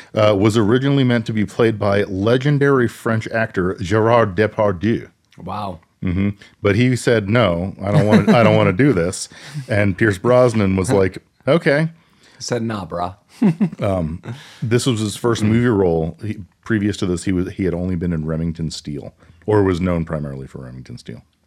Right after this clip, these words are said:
Speaker 2: Interesting.
Speaker 1: Mm-hmm. Um,
Speaker 2: I mean, that was still brought up when he was James Bond. Like, "Oh my God, but this is his past." Like, that's,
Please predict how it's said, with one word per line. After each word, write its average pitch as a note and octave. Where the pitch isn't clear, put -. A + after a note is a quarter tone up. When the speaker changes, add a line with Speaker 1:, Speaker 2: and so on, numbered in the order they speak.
Speaker 2:
Interesting. G2+
Speaker 1:
Mm-hmm. G2
Um, D#2+
Speaker 2:
I C3+
mean, C3+
that B2+
was D3+
still -
brought C3
up B2+
when B2+
he A#2
was A2
James A2+
Bond. G2
Like, F#2
"Oh C3+
my F#2+
God, F#2+
but F#2
this F#2+
is G2+
his G#2+
past." A#2+
Like, F#2+
that's, -